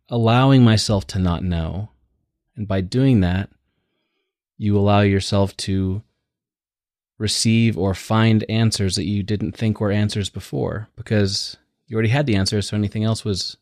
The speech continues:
immediately wrong. You shut down that line of thinking. When you allow that to open up,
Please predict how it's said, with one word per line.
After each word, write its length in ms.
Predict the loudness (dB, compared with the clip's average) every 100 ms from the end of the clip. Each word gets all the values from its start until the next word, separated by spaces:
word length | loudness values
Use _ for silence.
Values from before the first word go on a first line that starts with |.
| _
immediately 420 | -4 -2 -2 -4
wrong. 560 | -4 -2 -2 -2 -2 -6 _ _ _ _ _ _ -10
You 100 | -6
shut 240 | -2 -2
down 180 | 0 0
that 160 | 0 -2
line 160 | -4
of 80 | -4
thinking. 500 | -6 -8 -8 -12 -14 _ _ _ _ _ _ _ _ _ _
When 120 | 0
you 80 | 2
allow 220 | 4 2
that 160 | 2 -2
to 100 | -4
open 220 | -2 -2
up, 240 | 0 -2